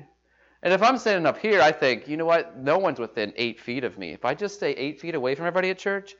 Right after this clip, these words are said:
I can have blemishes, and it's not a big deal." Before I came up here, my wife said, "You got something on your face." I'm like, "Oh, man."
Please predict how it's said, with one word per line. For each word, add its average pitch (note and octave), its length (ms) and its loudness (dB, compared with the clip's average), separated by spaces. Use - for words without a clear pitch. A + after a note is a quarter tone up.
I D#3 160 4
can F#3 120 -4
have F3+ 160 0
blemishes, F#3 640 -6
and C#3 120 -12
it's C#3 140 -14
not E3 140 -8
a - 20 -10
big D3+ 220 -8
deal." D3+ 340 -10
Before F3+ 280 -4
I F#3+ 80 2
came E3+ 180 -8
up D#3+ 100 -6
here, D3 100 -4
my A#2+ 100 0
wife A#2 140 0
said, A2+ 120 -8
"You B2 60 -12
got F3+ 160 -4
something D3+ 220 -8
on C3 80 -6
your G2+ 100 -12
face." - 440 -10
I'm B2+ 80 -20
like, F2 140 -20
"Oh, - 40 -20
man." C#3+ 180 -20